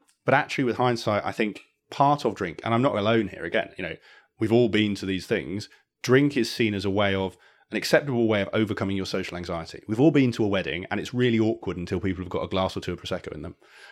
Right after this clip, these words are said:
you know, <laughs> and, and so it's, it's acceptable to, "Oh, we're nervous. Let's go and down a couple of pints. We'll have fun."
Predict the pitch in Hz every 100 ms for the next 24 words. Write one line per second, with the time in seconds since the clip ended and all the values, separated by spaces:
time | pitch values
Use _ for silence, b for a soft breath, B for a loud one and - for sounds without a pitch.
0 | B - 104 90 - - - 160 160 -
1 | B B B _ _ _ 120 117 131 123
2 | - _ 127 117 117 - 151 - 82 67
3 | 104 139 - - 110 104 101 - _ 110
4 | 107 107 113 98 - 110 110 107 98 -
5 | 110 110 101 101 143 104 82 95 95 -
6 | 127 82